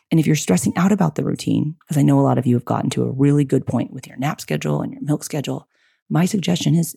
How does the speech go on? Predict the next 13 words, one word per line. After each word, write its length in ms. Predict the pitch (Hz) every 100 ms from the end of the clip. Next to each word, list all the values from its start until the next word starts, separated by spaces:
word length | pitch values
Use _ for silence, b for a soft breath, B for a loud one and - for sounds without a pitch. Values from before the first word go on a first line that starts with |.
| _
in 160 | 165 143
phase 320 | 170 202 160
one 300 | 175 165 -
of 140 | 143 139
our 80 |
program, 480 | 143 180 170 147 - _
we 200 | 147 175
don't 260 | 208 247 - -
even 480 | 165 175 170 160 151 _ _ _ -
alter 360 | 147 151 151
the 120 | 143
milk 320 | 123 135 151 -
schedule 480 | - 170 175 175